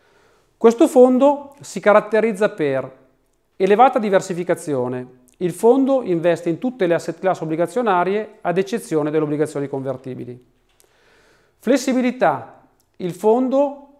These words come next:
investe indipendentemente dal benchmark su tutte le classi obbligazionarie, ad eccezione delle convertibili. Terza caratteristica, l'innovazione.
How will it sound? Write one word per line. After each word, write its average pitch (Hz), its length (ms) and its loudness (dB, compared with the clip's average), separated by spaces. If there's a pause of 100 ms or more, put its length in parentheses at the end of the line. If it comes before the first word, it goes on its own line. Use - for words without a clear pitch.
(120)
investe 180 1000 -2
indipendentemente 170 1300 -4
dal 151 240 -4
benchmark 165 800 -6
su 233 340 -8
tutte 269 680 -4
le 180 300 -8
classi 175 720 -6 (400)
obbligazionarie, 156 1200 -4 (140)
ad 180 160 -4
eccezione 196 540 -8
delle 135 160 -8
convertibili. 127 760 -14 (1160)
Terza 247 320 4
caratteristica, 254 640 2
l'innovazione. 190 1000 0